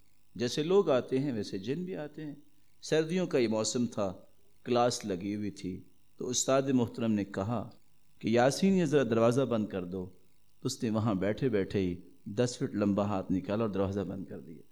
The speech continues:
کہتے، "اوف، کون ہو تم؟" کہتا، "استاد محترم، ڈھائی پارے رہ گئے ہیں مکمل کرنے میں، میرا قرآن مکمل ہو جانے دے، میں چلا جاؤں گا۔"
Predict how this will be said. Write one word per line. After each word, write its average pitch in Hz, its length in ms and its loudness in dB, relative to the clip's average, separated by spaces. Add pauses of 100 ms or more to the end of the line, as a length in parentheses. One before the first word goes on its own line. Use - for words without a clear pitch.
(320)
کہتے، 135 280 -6
"اوف، 226 220 4 (640)
کون 147 220 4
ہو 208 60 4
تم؟" 143 220 2 (440)
کہتا، 101 240 -2 (100)
"استاد 107 320 -2
محترم، 110 560 2
ڈھائی 104 340 2
پارے 85 320 -2
رہ 87 240 -2
گئے 95 120 -2
ہیں 92 140 -2
مکمل 92 480 -4
کرنے 98 340 -2
میں، 101 80 0
میرا 104 220 -2
قرآن 107 360 0
مکمل 104 440 0
ہو 95 200 -4
جانے 98 260 -2
دے، 104 100 -4
میں 101 100 -2
چلا 95 260 -4
جاؤں 87 320 -4
گا۔" 82 100 -12